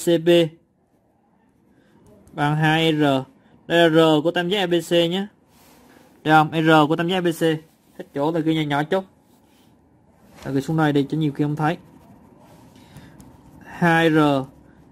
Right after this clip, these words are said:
tam giác A B, B C. Rồi, mục tiêu của chúng ta sẽ chứng minh là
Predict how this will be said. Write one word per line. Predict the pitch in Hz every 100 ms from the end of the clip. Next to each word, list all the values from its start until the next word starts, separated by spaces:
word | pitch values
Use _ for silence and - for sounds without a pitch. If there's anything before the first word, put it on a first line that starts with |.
| -
tam | 160 165
giác | 170 196
A | 170 160
B, | 160 160 165 - - - - - -
B | 160 185
C. | 175 170 - - - - - _ - - _ _ _ _ - - - -
Rồi, | 170 156
mục | 160 160
tiêu | 196 196
của | 180
chúng | 196 220
ta | 180 180 180
sẽ | - 160 170
chứng | 185 220
minh | 196 190 180 165 156
là | 151 143